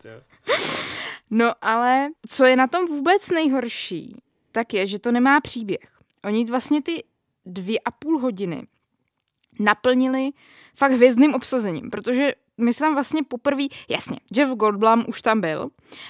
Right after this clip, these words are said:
Speaker 2: ale tam se poprvé střetávají obě ty skupiny. Ty z toho starého jurského parku a ty z toho nového jurského světa, to znamená Chris, Chris Pratt a,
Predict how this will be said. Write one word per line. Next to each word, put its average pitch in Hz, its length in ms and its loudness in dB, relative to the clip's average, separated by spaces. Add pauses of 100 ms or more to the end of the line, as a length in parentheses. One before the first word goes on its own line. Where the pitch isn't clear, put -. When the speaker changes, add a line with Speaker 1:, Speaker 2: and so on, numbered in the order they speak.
(140)
Speaker 2:
ale 214 240 6
tam 233 160 2
se 285 140 -2
poprvé 277 400 -6
střetávají 233 920 -2 (340)
obě 247 340 6
ty 285 120 -6
skupiny. - 540 -4 (220)
Ty 214 100 -8
z - 80 -10
toho 277 220 0
starého 262 460 0
jurského 269 500 -2
parku 180 640 -2 (540)
a 214 80 8
ty 247 160 -2
z - 80 -8
toho 262 220 6
nového 240 420 4
jurského 240 520 0
světa, 208 340 -2
to - 120 -12
znamená 190 300 0 (120)
Chris, 202 240 -4
Chris - 320 -6
Pratt 208 460 -2
a, - 180 -6